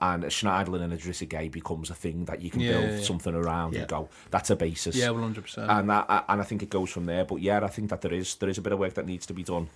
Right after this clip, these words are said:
Speaker 1: Nonetheless, though, you know, the first half there, it's a half of two halves, and, and they do the thing where they put all the energy in the first twenty-five. It's, it's basically the first twenty-five. It breaks down on the stats on the first twenty-five, Sean, when you,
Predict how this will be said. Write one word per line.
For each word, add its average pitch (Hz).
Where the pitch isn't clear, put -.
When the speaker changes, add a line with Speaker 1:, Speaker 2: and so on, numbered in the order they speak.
Speaker 1:
Nonetheless, 131
though, 82
you 113
know, 95
the 110
first 101
half 90
there, 85
it's -
a 95
half 90
of 90
two 80
halves, 82
and, 87
and 101
they 98
do 95
the 98
thing 90
where 95
they 98
put 90
all 87
the 92
energy 85
in 90
the 92
first 90
twenty-five. 101
It's, -
it's -
basically 98
the 90
first 87
twenty-five. 85
It 87
breaks 92
down 90
on 85
the 82
stats -
on 92
the 90
first 87
twenty-five, 85
Sean, 87
when 85
you, 82